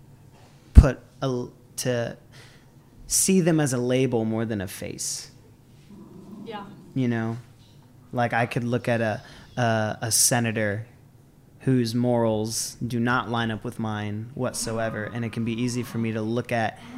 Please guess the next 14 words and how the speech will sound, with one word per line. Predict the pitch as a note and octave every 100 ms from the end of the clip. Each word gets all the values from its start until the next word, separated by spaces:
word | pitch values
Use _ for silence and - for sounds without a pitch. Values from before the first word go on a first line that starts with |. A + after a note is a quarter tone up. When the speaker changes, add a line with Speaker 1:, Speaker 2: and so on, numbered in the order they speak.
| -
Speaker 1:
his | - B2 G#2+
title | - C3 A#2 A2 G2 G#2+ - - - - - - - - - -
Speaker 2:
Yeah. | F#3+ F3+ -
Speaker 1:
and | B2 A2+ A2 G#2 G#2+ - - - - -
instead | C3 B2 A#2 - - C3+ B2 A2+ G#2+ - - - - - - - - - - - - - - - -
miss | C3+ D3+ C#3+ -
the, | - C3+ A2 B2
miss | C3+ - -
the | - B2
fact | - - B2 A2+
that | A#2+
there's | B2+ B2
a | G#2+
face, | - - B2 A2 A2+ - -